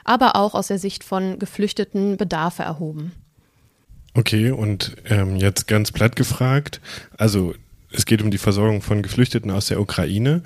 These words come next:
Speaker 2: Und warum braucht es das Projekt? Also wie ka-, was, was war der initiale Impuls, dass ihr gesagt habt, das müssen wir uns mal genauer angucken?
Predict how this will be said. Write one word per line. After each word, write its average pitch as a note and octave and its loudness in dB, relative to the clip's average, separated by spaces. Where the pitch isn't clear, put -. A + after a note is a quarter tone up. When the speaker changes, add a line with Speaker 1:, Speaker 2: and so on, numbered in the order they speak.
Speaker 2:
Und G#2 0
warum G#2 0
braucht F2+ 0
es D3 -2
das C#3 0
Projekt? A#2+ -2
Also G2 0
wie G#2 2
ka-, A2 0
was, - 0
was G#2+ 2
war G#2+ 4
der G#2 2
initiale G#2+ 0
Impuls, A#2 0
dass A2+ -2
ihr G2+ 2
gesagt G#2 2
habt, G2+ 0
das - 2
müssen G#2+ 0
wir G2 2
uns - -4
mal F#2+ 2
genauer F#2+ 2
angucken? C#3+ -2